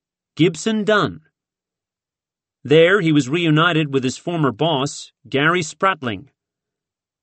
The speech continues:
The law firm issued a press release quoting Spratling, "The addition of Hammond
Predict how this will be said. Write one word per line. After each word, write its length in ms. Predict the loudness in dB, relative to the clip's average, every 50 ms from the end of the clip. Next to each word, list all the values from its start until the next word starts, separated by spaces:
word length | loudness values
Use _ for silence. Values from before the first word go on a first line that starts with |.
| _ _ _ _ _ -4
The 100 | -2 -2
law 260 | 0 0 0 0 0
firm 380 | -2 0 0 2 2 0 -2 -4
issued 340 | -6 -6 -6 -4 -4 -2 -2
a 40 | -2
press 400 | -2 _ -6 -4 -4 -4 -4 -6
release 520 | -6 -4 -4 -4 -4 -4 -6 -8 -12 -20 _ _ -8
quoting 380 | -2 0 2 2 2 2 0
Spratling, 720 | -2 -4 -4 -4 -2 -2 -2 -2 -4 -4 -4 -4 -6 -8 _ _ _ _ _ _ _ _ _ _ _ _ _ _ _ -2
"The 100 | 0 0
addition 440 | 0 0 0 -2 -2 0 -2 -2 -2
of 140 | -2 -4
Hammond 520 | -4 -4 -2 -2 0 0 0 0 -2 -4